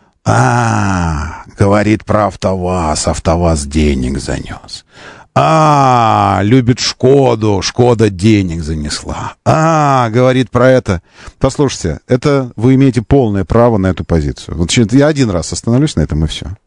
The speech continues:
Я, полное право имеете на эту позицию. Больше того, как только вы находите какие-то, действительно, вы там встретились в баньке с представителем,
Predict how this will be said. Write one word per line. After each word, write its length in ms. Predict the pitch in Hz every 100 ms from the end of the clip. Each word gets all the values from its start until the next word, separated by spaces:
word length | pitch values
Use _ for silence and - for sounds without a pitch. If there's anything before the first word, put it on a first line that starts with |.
| -
Я, 240 | 101 107 101 -
полное 520 | 147 170 139 104 90
право 340 | - 123 143 104
имеете 260 | 101 98
на 100 | 90
эту 160 | 85 -
позицию. 440 | 78 64 64 - _ _ -
Больше 380 | 85 120 147 -
того, 320 | 95 78 62 - _ _ _ _ _ _ _ -
как 240 | - 120 -
только 440 | 156 151 127 107
вы 120 | 101
находите 580 | 107 117 - 123 101 -
какие-то, 460 | - 90 120 107 90
действительно, 540 | 85 - 113 98 90
вы 80 | 95
там 200 | - 82 - - - -
встретились 640 | - - 139 135 120 113 95
в 140 | 85
баньке 420 | 87 135 123 -
с 80 | 104
представителем, 920 | - 101 - 120 123 123 110 104 95